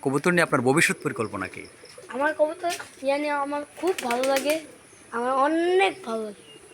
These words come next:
Speaker 2: আমার মন ভরা প্রাণ। যদি কবু-, আমি ভবিষ্যৎ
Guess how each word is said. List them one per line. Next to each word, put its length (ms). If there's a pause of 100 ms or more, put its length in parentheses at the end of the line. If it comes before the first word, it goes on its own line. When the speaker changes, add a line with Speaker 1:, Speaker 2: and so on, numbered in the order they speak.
(100)
Speaker 2:
আমার 120
মন 520
ভরা 160
প্রাণ। 340 (640)
যদি 160
কবু-, 600
আমি 100
ভবিষ্যৎ 440